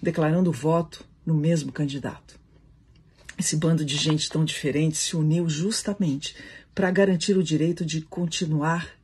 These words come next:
discordando. Nos unimos por sermos conservadores. Queríamos conservar a Amazônia. Queríamos conservar o sus.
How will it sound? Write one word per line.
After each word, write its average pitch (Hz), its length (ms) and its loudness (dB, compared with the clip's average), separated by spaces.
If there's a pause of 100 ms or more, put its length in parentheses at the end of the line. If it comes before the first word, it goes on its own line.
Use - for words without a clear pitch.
(160)
discordando. 143 960 -2 (1080)
Nos 180 200 6
unimos 185 400 6
por - 180 -10
sermos 165 420 4
conservadores. 160 1400 0 (160)
Queríamos 165 340 0
conservar 156 640 -2
a 151 60 2
Amazônia. 147 760 -2 (760)
Queríamos 180 300 4
conservar 165 540 0
o 160 80 0
sus. - 720 -2